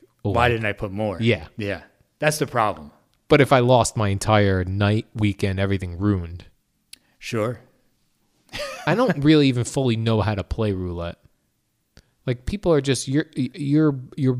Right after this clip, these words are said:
Speaker 1: uh, betting on groups of numbers.
Speaker 2: You could. Yeah,
Speaker 1: And I
Speaker 2: or
Speaker 1: don't know the
Speaker 2: one
Speaker 1: odds on
Speaker 2: specific
Speaker 1: what.
Speaker 2: thirty-eight to one, I believe it is.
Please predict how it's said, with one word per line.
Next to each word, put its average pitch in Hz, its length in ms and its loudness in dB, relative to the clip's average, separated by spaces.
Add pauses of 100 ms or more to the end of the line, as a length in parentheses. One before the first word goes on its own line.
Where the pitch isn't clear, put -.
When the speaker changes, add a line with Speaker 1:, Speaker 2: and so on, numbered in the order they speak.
Speaker 1:
uh, 107 200 0
betting 127 340 2
on 101 180 0
groups 120 440 2
of 123 180 2
numbers. 139 720 -2 (140)
Speaker 2:
You 156 160 -6
could. 143 420 -2 (460)
Yeah, 127 180 2
Speaker 1:
And 127 80 2
I 147 40 2
Speaker 2:
or 156 40 2
Speaker 1:
don't 160 100 0
know 147 120 4
the 123 120 4
Speaker 2:
one 123 100 2
Speaker 1:
odds 120 200 4
on 131 60 4 (280)
Speaker 2:
specific 127 40 0
Speaker 1:
what. 131 220 -4 (560)
Speaker 2:
thirty-eight 143 500 -2
to 117 100 -8
one, 107 280 -6
I 90 80 -10
believe 90 320 -14
it 85 60 -16
is. 85 280 -20